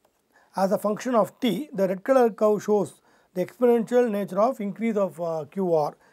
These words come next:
with temperature. And, uh, heat loss term is linear. That means this is the blue line show that. So, when you vary H, okay, has H one, H two, and H three,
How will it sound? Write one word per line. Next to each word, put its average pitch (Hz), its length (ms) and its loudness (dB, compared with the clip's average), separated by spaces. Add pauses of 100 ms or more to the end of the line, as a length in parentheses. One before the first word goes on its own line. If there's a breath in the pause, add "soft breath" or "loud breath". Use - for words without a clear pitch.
(120)
with - 240 -4
temperature. 156 540 -4 (720 soft breath)
And, 214 220 2
uh, 196 300 4
heat 262 380 0
loss 247 280 4
term 226 340 0
is 214 220 -2
linear. 202 460 2 (420 soft breath)
That 180 140 -8
means 269 360 0 (480 soft breath)
this 208 220 2
is 208 120 0
the 180 120 -2
blue 240 320 2
line 240 240 4
show 202 260 -2
that. 165 300 4 (280 soft breath)
So, 254 180 2
when 233 140 6
you 233 100 2
vary 302 360 4
H, 196 420 2 (1300)
okay, 226 160 0
has 190 220 -2
H 202 160 -8
one, 233 180 0
H 190 200 -8
two, 226 160 -2
and 190 100 -2
H - 240 -10
three, 233 380 -2